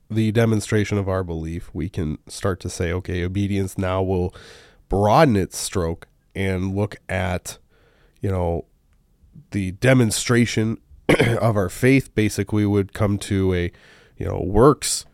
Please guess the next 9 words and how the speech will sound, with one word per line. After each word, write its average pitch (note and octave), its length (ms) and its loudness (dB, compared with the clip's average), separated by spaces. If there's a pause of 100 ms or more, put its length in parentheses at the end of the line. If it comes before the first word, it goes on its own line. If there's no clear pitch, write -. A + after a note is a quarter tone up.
(120)
or E2+ 220 -6
serving, C#3+ 800 4 (100)
uh, F#2+ 200 -2 (100)
others, B2 480 4 (200)
showing A#2 380 2
our F#2 140 0
love G#2 500 2 (380)
and G2 100 -4
appreciation. A#2 880 4